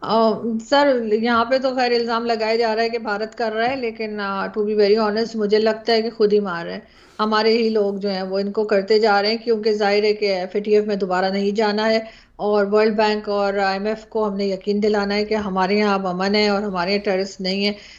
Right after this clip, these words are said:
तो मुझे कुछ, अ, ऐसा लगता है कि खुद ही अपनी ही कार्रवाई है, लेकिन जाहिर है मान नहीं सकते, इस वजह से भारत का नाम लगा देते हैं कि भारत से कोई आके कर रहा है, लेकिन मुझे ऐसा नहीं लगता कि भारत के लोग इतने खाली बैठे हुए हैं। मुझे लग रहा है कि हमारे पास ही कुछ,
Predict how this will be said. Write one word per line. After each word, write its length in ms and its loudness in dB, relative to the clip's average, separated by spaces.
तो 80 0
मुझे 300 4
कुछ, 340 -2
अ, 380 4
ऐसा 240 -4
लगता 260 -2
है 60 2
कि 120 -2
खुद 220 -2
ही 160 2
अपनी 240 0
ही 160 -2
कार्रवाई 380 -2
है, 60 -2
लेकिन 240 -4
जाहिर 240 0
है 300 -2
मान 300 -2
नहीं 120 -2
सकते, 360 -2
इस 240 -4
वजह 200 2
से 240 -2
भारत 420 -2
का 60 0
नाम 180 -2
लगा 280 0
देते 220 -2
हैं 100 0
कि 60 2
भारत 300 2
से 120 -2
कोई 200 -4
आके 260 -6
कर 200 -10
रहा 100 -8
है, 60 -12
लेकिन 240 2
मुझे 240 2
ऐसा 220 2
नहीं 140 -2
लगता 260 -4
कि 80 2
भारत 380 -2
के 80 2
लोग 160 2
इतने 240 -2
खाली 240 0
बैठे 260 -2
हुए 100 -6
हैं। 100 -4
मुझे 220 2
लग 140 2
रहा 100 0
है 60 0
कि 100 -6
हमारे 460 2
पास 380 0
ही 140 -4
कुछ, 300 -2